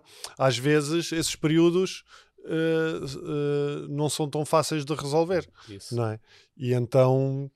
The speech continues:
Speaker 1: acontece, eh, às vezes sou apanhado na, na, na, na curva,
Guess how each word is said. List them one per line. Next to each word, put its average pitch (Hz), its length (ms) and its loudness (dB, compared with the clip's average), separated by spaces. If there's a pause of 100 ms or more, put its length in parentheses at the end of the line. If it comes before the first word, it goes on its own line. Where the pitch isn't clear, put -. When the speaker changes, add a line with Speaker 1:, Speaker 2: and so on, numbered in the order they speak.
(360)
Speaker 1:
acontece, 139 920 2
eh, 135 1080 -2
às 139 140 -2
vezes 113 160 -2
sou - 80 -2
apanhado 131 340 0
na, 139 100 2 (160)
na, 131 220 -2
na, 127 160 -2
na 127 180 0
curva, 147 540 0